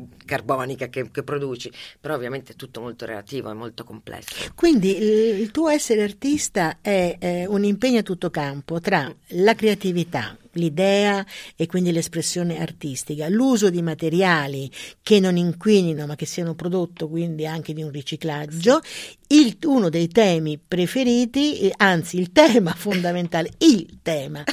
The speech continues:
Speaker 2: l'ambiente,
Speaker 1: Sì.
Speaker 2: diciamo la salute
Speaker 1: Sì, e inf-,
Speaker 2: dell'ambiente.
Speaker 1: e infatti mi ricollego qui appunto quando parli di, eh, opera totale, eh,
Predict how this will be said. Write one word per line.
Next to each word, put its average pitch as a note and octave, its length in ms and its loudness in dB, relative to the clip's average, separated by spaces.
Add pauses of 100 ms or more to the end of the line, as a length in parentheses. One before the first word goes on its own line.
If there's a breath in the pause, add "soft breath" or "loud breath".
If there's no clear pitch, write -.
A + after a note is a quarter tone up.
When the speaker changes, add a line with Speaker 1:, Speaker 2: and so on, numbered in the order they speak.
Speaker 2:
l'ambiente, F3+ 1000 -2
Speaker 1:
Sì. - 320 -10
Speaker 2:
diciamo F#3 340 -4
la G#3+ 140 4
salute D#3 580 0 (140)
Speaker 1:
Sì, - 140 -8
e - 40 -4
inf-, F3+ 120 2
Speaker 2:
dell'ambiente. E3+ 720 0
Speaker 1:
e F3 40 4
infatti G3+ 320 -2
mi E3+ 100 2
ricollego F3 600 4
qui E3+ 200 2
appunto D3+ 440 -2
quando F#3 300 0
parli E3+ 380 0
di, D3 300 -4
eh, B2+ 120 -2
opera D3+ 380 -2
totale, C3+ 800 0
eh, - 20 -8